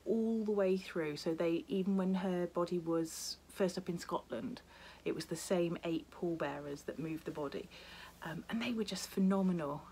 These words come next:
I was looking at the steps going up into Saint George's Chapel in Windsor,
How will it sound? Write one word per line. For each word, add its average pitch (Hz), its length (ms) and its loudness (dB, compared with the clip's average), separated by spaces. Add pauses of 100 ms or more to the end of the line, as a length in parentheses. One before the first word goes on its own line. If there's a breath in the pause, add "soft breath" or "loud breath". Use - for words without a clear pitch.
I 196 40 2
was 202 120 2
looking 247 220 4
at - 100 0
the 196 60 -4
steps - 440 -2
going 180 240 2
up 180 180 -4
into 175 120 -4
Saint - 220 -8
George's 170 320 0
Chapel - 360 -4
in 156 100 -4
Windsor, 170 400 -2